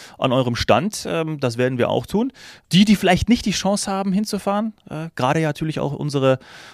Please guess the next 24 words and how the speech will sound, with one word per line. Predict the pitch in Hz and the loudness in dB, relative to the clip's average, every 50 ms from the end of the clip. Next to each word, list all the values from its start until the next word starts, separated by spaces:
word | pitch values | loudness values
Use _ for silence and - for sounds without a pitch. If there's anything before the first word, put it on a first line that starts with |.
| - - | -10 -6
unsere | 143 139 123 120 123 | -4 -4 -2 -2 -4
Zuhörer, | - - - 196 165 170 180 180 165 160 160 | -2 0 2 4 6 6 6 8 8 6 6
die | 135 143 | 6 6
nicht | 147 156 214 254 - - - | 6 8 8 8 6 4 -2
aus | - - - - | -4 -8 -8 -10
der | 80 - | -10 -8
Touristik | - 113 92 104 107 - - 117 107 | -6 -6 -4 -4 -4 -4 -4 -4 -2
sind, | 104 131 165 175 | 0 0 0 2
dazu | - 131 135 - 147 | 2 0 0 0 0
gehöre | 135 135 151 175 165 156 - | 2 4 4 4 4 4 2
ich | 190 - | -2 -2
ja | 170 - | -4 -4
eigentlich | - 135 139 139 131 120 - - | -4 -6 -6 -6 -8 -6 -2 2
auch. | 131 175 202 - - - - - - - - - | 2 2 2 -2 -8 -18 -18 -18 -18 -18 -18 -14
Äh, | - 143 151 147 | -10 -8 -8 -8
vielleicht | - - - 143 143 165 202 - - - | -6 -6 -2 0 0 0 -2 -4 -8 -8
erklärt | - 156 - - 170 190 196 - | -8 -8 -4 -2 -2 -2 -2 -2
ihr | 165 165 | -4 -2
denen | 143 165 180 190 180 | -2 0 0 0 0
mal, | 175 170 175 170 - - - - - _ _ | 0 0 0 0 -2 -6 -14 -20 -20 _ _
was | - 147 156 - | 0 0 0 0
ihr | - 147 | 0 2
beide | 131 127 127 135 139 143 131 | 4 4 6 6 6 4 4
so | 120 135 135 139 139 | 4 6 6 6 4